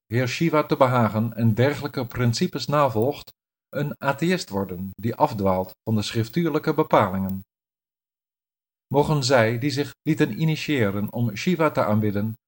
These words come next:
en de reinheid hebben afgezworen en dwaas hun haren lang hebben, beenderen dragen en bedekt zijn met as,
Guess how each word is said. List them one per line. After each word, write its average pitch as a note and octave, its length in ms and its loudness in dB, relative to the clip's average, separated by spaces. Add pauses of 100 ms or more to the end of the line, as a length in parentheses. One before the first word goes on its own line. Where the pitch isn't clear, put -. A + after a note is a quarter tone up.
(120)
en A#2 140 -2
de A#2 140 6
reinheid B2+ 400 4
hebben G#2 240 0
afgezworen G#2 720 -2 (160)
en A2 240 2
dwaas C3+ 360 2
hun A2 120 2
haren A#2 440 2
lang D#3+ 180 0
hebben, A#2 380 -2 (280)
beenderen A2 540 2
dragen A2 400 0
en A2+ 120 2
bedekt C3 280 -2
zijn C#3 180 0
met D#3 140 -2
as, A#2+ 360 -2